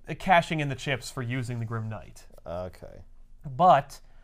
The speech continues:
Speaker 1: uh,
Speaker 2: That's why the Grim Knight's working with
Speaker 1: with Batman Who Laughs.
Speaker 2: Batman Who Laughs.
Speaker 1: Uh, however, the Grim Knight also can't kill Gordon because Batman Who Laughs won't let him.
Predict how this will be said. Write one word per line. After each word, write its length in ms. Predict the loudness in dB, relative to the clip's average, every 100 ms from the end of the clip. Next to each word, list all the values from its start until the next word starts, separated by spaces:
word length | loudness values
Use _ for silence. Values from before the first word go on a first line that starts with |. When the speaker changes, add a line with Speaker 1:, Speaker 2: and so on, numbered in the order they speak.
| -20 -8
Speaker 1:
uh, 380 | -2 0 0 2
Speaker 2:
That's 180 | 2 2
why 100 | 0
the 80 | 0
Grim 160 | -4
Knight's 200 | -4 -6
working 260 | -6 -8 -8
with 140 | -10 -12 -16 -16
Speaker 1:
with 180 | -10 -10 -10
Batman 260 | 2 2 2
Who 80 | -8
Laughs. 180 | -10 -8
Speaker 2:
Batman 280 | -8 -8 -12
Who 60 |
Laughs. 120 | -12 -4
Speaker 1:
Uh, 140 | -4
however, 560 | 4 6 6 4 0 -2
the 80 | -2
Grim 240 | 0 2
Knight 220 | 2 2
also 800 | 2 2 2 2 4 4 0 -4 -12 -18
can't 400 | -6 -2 -2 -6
kill 260 | -4 -2 0
Gordon 640 | 0 2 2 -2 -6 -8 -10 -20 -12
because 600 | -10 -2 0 0 -2 -6 -8 -12 -20 -20 -20 -18 2
Batman 300 | 4 6 4
Who 60 |
Laughs 200 | 4 4
won't 160 | -2 0
let 160 | 0
him. 160 | 0 -14